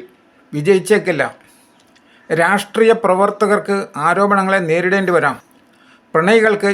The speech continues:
എതിർപ്പുകളെ നേരിടേണ്ടി വരും. എന്നാൽ ശുക്രൻ തുലാം രാശിയുടെ അധിപനായതുകൊണ്ട് ചില ഗുണാനുഭവങ്ങൾക്കും സാധ്യതയുണ്ട്. വിശാഖം അവസാന കാൽഭാഗവും അനിഴവും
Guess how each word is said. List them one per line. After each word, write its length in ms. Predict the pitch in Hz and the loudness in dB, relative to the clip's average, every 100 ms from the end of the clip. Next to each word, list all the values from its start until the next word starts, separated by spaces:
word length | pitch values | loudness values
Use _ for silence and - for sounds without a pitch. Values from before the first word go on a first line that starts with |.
| - | -4
എതിർപ്പുകളെ 520 | 156 196 190 202 202 | -4 -4 -2 0 0
നേരിടേണ്ടി 540 | 180 175 180 180 185 170 | 0 -2 0 0 0 0
വരും. 180 | 156 127 - _ _ _ _ _ _ _ - | -2 -4 -14 _ _ _ _ _ _ _ -6
എന്നാൽ 380 | 156 190 208 220 226 _ _ _ _ _ - | -2 2 2 0 -4 _ _ _ _ _ -16
ശുക്രൻ 480 | - 180 - 226 233 214 | -6 -6 -2 0 0 -2
തുലാം 280 | 180 214 220 | -2 0 0
രാശിയുടെ 420 | 202 202 202 - | 0 0 0 -2
അധിപനായതുകൊണ്ട് 840 | 185 165 180 208 190 185 190 185 190 185 - _ _ _ _ _ _ - | -2 -2 -2 0 0 0 -2 0 -2 -4 -12 _ _ _ _ _ _ -2
ചില 160 | 202 | 0
ഗുണാനുഭവങ്ങൾക്കും 920 | 196 170 190 208 196 190 180 180 190 180 - | 2 2 2 2 2 0 0 -4 -4 -8 -8
സാധ്യതയുണ്ട്. 680 | - 160 170 185 175 139 - - _ _ _ _ _ _ _ _ _ _ _ _ _ _ _ _ _ _ _ _ _ _ _ _ _ _ _ - | -4 -2 0 0 -2 -4 -8 -14 _ _ _ _ _ _ _ _ _ _ _ _ _ _ _ _ _ _ _ _ _ _ _ _ _ _ _ -6
വിശാഖം 500 | 170 160 214 214 226 - | -4 2 2 2 0 -2
അവസാന 440 | 160 170 208 202 202 | -6 -2 0 2 2
കാൽഭാഗവും 760 | 175 180 185 175 165 170 151 - - _ - | 0 0 0 0 2 0 0 -4 -16 _ -10
അനിഴവും 460 | 131 165 190 185 | -4 0 2 0